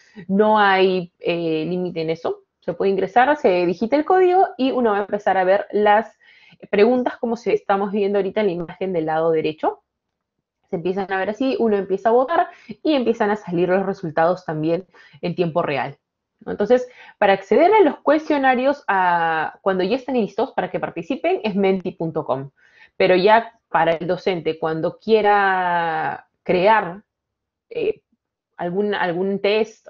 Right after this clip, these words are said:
algún cuestionario, eso sí ya es en mentimeter punto com, ¿no? Uno es mentimeter punto com para la creación y menti punto com ya es para la participación,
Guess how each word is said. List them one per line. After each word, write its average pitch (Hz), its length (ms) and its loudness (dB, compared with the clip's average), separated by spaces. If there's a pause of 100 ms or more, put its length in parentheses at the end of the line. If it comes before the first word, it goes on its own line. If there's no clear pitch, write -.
algún 175 300 -4
cuestionario, 226 680 0
eso 208 300 -4
sí 185 240 -6
ya 180 160 2
es 175 180 -2
en 196 220 -4
mentimeter 180 640 -4
punto 160 320 -6
com, 143 260 -6 (280)
¿no? - 220 -8
Uno 214 140 0
es 214 60 0
mentimeter 247 540 0
punto 254 240 0
com 247 200 2
para 233 200 2
la 175 120 2
creación 165 520 -2 (520)
y 214 140 2
menti 240 300 2
punto 254 400 0
com 262 260 2
ya 208 140 2
es 202 100 -6
para 214 180 4
la 202 200 2
participación, 208 760 -4